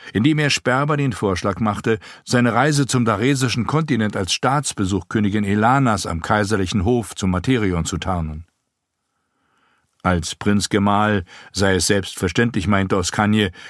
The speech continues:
dass Sperber seine Gemahlin begleite, wodurch seine Anwesenheit erklärt wäre.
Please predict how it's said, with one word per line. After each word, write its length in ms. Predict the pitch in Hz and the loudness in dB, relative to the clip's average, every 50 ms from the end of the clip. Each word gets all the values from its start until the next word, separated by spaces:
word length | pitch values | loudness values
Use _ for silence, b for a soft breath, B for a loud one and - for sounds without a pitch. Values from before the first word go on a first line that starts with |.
| B B - | B B -2
dass 140 | - 110 - | 0 0 0
Sperber 440 | - - - 113 113 113 110 110 | 0 2 2 2 2 2 2 0
seine 240 | 95 110 110 104 101 | 0 0 0 0 0
Gemahlin 500 | 95 107 101 107 113 123 127 123 120 110 | 0 0 2 2 4 4 4 2 2 0
begleite, 560 | 104 107 95 120 127 139 131 - - 113 104 85 B B B B B B - | 0 -2 0 0 0 0 0 0 0 0 0 0 B B B B B B 0
wodurch 300 | 110 120 117 151 156 - | 0 2 2 2 2 2
seine 240 | 160 143 135 139 110 | 0 0 2 2 2
Anwesenheit 580 | 110 135 151 131 139 135 123 139 131 135 131 | 2 2 2 2 2 2 2 2 0 0 0
erklärt 420 | 139 120 - 123 123 107 87 85 - | -4 -4 -2 -2 -2 0 -2 -4 -6
wäre. 380 | - 85 - 80 80 80 85 | -8 -8 -8 -8 -10 -14 -14